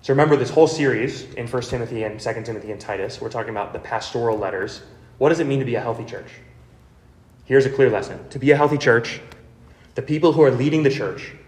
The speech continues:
who are praying on behalf of the church, who are or-, organizing the worship of the church, they ought to be the kind of people who follow the pattern of the Levitical priesthood.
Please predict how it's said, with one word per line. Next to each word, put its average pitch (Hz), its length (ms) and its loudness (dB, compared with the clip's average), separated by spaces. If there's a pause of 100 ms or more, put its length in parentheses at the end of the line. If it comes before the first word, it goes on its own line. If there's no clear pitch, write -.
who - 80 -2
are 117 80 2
praying 143 420 0
on 123 100 -2
behalf 113 280 -4
of 113 60 -4
the 104 60 -2
church, - 400 -10 (580)
who 131 80 2
are 120 80 2
or-, 135 360 2
organizing 139 440 4
the 120 80 0
worship 120 300 2
of 104 80 -2
the 101 40 -4
church, - 380 -12 (680)
they - 80 2
ought 143 140 6
to 147 80 -4
be 131 140 0
the 123 80 0
kind 123 240 0
of 120 100 -6
people 107 360 -2
who 104 360 -6 (280)
follow 120 240 2
the 117 80 -2
pattern 107 320 -2
of 104 180 -8
the 104 60 -8 (240)
Levitical 104 340 -2
priesthood. - 420 -12